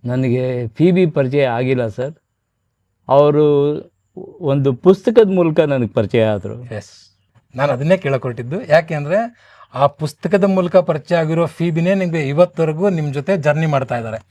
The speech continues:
Speaker 1: ಹೌದು.
Speaker 2: ಅದಕ್ಕೆ ನಾನು ನಿಮ್ಗೆ ಫೀಬಿ ಪರಿಚಯ ಆಗಿದ್ದು ಯಾವಾಗ ಅಂತ ಕೇಳಿದ್ದು. ಸರ್, ಫೀಬಿ ಬಗ್ಗೆ ನಮ್ ವೀಕ್ಷಕರಿಗೆ ಗೊತ್ತಿಲ್ಲ, ಅವ್ರ ಬಗ್ಗೆ ಒಂದ್ ಸ್ವಲ್ಪ ವಿವರಣೆ ಕೊಟ್ರೆ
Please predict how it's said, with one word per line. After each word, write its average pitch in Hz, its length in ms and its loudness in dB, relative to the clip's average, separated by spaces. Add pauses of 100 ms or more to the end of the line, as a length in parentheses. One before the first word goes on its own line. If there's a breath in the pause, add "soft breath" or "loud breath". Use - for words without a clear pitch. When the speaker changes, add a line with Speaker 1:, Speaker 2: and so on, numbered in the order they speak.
Speaker 1:
ಹೌದು. 110 200 2
Speaker 2:
ಅದಕ್ಕೆ 151 320 0
ನಾನು 170 220 0
ನಿಮ್ಗೆ 156 220 -2
ಫೀಬಿ 180 260 -2
ಪರಿಚಯ 143 300 -4
ಆಗಿದ್ದು 131 280 -4
ಯಾವಾಗ 120 260 -8
ಅಂತ 113 180 -6
ಕೇಳಿದ್ದು. 120 500 -10 (840)
ಸರ್, 139 140 0 (180)
ಫೀಬಿ 254 440 0
ಬಗ್ಗೆ 165 460 -2 (160)
ನಮ್ 165 180 -2
ವೀಕ್ಷಕರಿಗೆ 156 460 -6
ಗೊತ್ತಿಲ್ಲ, 113 380 -10 (1120)
ಅವ್ರ 202 140 2
ಬಗ್ಗೆ 185 220 -2
ಒಂದ್ 151 120 0
ಸ್ವಲ್ಪ 135 280 -8 (360)
ವಿವರಣೆ 175 300 2
ಕೊಟ್ರೆ 151 380 -4